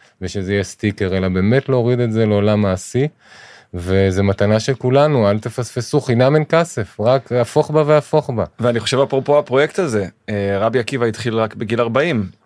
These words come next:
Speaker 2: עוד שבועיים אני בן ארבעים.
Speaker 1: הופה, הופה, כן, וזה מתחבר עם ה-, עם ה-, עוד המכשפה שאמרה זה, אבל בוא נשאל מה זה תשובה, שאמרת שהבן השני יש לו תשובה, וזה חשוב, אם אתה כבר מהרהר ב-, בסוגיה, מה זה בשבילך לחזור בתשובה?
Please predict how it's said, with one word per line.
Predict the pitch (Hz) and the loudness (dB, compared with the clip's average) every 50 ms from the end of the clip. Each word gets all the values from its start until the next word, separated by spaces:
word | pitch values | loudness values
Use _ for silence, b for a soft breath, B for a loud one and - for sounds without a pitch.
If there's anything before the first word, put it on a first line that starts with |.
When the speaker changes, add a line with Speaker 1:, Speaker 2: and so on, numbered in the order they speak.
| _ | _
Speaker 2:
עוד | - 110 104 | -8 -8 -6
שבועיים | - 123 135 147 151 151 139 120 | -4 0 0 2 2 2 0 0
אני | 110 110 104 | 0 -2 -2
בן | 110 113 | -2 -2
ארבעים. | 117 117 117 135 147 95 95 | -4 -4 -4 -4 -2 -2 -2
Speaker 1:
הופה, | 98 101 104 107 107 104 101 - - 92 90 87 87 85 85 82 | 0 2 2 2 2 2 0 -2 -4 -2 -2 -2 -4 -4 -6 -6
הופה, | 85 85 85 82 - 82 82 87 87 85 - | -8 -8 -10 -10 -10 -12 -12 -12 -12 -12 -10
כן, | - 95 107 117 110 | -8 -6 -6 -6 -6
וזה | 92 87 90 | -6 -6 -6
מתחבר | 87 85 - - - 85 87 92 95 92 | -6 -8 -10 -12 -12 -8 -6 -4 -4 -2
עם | 95 95 92 90 | -2 -2 -2 -2
ה-, | 90 87 85 85 82 85 85 85 87 87 | -2 -4 -4 -4 -4 -4 -4 -6 -6 -8
עם | 87 85 85 | -8 -8 -8
ה-, | 85 | -6
עוד | 90 90 87 85 85 | -6 -6 -6 -6 -6
המכשפה | 82 82 82 82 82 80 - - - 85 - - 95 95 95 | -6 -6 -6 -6 -8 -10 -8 -8 -8 -8 -6 -4 -2 -2 -2
שאמרה | 90 - - 90 85 85 85 85 82 85 82 82 82 82 85 82 82 85 87 85 85 87 90 90 87 82 82 | -2 -4 -6 -6 -6 -6 -6 -6 -8 -8 -8 -8 -8 -10 -10 -12 -12 -12 -10 -8 -6 -6 -4 -4 -6 -6 -8
זה, | 85 85 85 92 110 - B B B B | -8 -6 -6 -6 -6 -6 B B B B
אבל | 95 92 98 101 92 | -4 -2 0 0 0
בוא | 92 113 120 | 2 2 2
נשאל | 131 127 - 131 123 | 2 2 2 2 2
מה | 120 113 110 110 | 4 4 2 2
זה | 120 113 | 2 0
תשובה, | - - 107 92 110 131 117 90 _ _ _ | -2 -2 -2 0 2 2 0 0 _ _ _
שאמרת | - - 85 85 90 90 92 95 95 | -10 -8 -6 -4 -2 -2 -2 -4 -4
שהבן | - - 87 87 87 92 92 | -6 -4 -4 -2 -2 -2 -2
השני | 92 87 - 92 92 | -2 -2 -2 -2 -2
יש | 92 85 - | -2 -2 -2
לו | 90 92 90 | -4 -4 -4
תשובה, | - 107 104 110 95 | -2 0 0 0 0
וזה | 90 87 85 110 117 | 0 0 0 0 -2
חשוב, | - 113 - - 92 82 80 80 | -2 -4 -8 -6 -8 -10 -10 -10
אם | 80 | -12
אתה | 78 - 90 | -12 -10 -10
כבר | 80 85 85 87 87 85 | -8 -6 -4 -4 -2 -2
מהרהר | 90 87 87 87 82 98 107 107 | -2 -2 -2 -2 0 0 0 0
ב-, | 107 95 95 92 92 90 87 | 0 0 -2 -2 -2 -2 -4
בסוגיה, | 90 87 85 - - 95 87 82 90 95 110 110 107 B B B B B | -6 -8 -8 -8 -10 -12 -8 -4 -2 0 0 0 0 B B B B B
מה | 95 95 104 | -2 0 0
זה | 110 131 | 2 0
בשבילך | 127 117 104 104 98 - 95 95 | 0 -2 -4 -6 -6 -4 -4 -4
לחזור | 92 82 78 85 85 | -4 -4 -6 -8 -8
בתשובה? | 87 90 - - 85 78 76 73 | -8 -10 -12 -14 -16 -14 -14 -14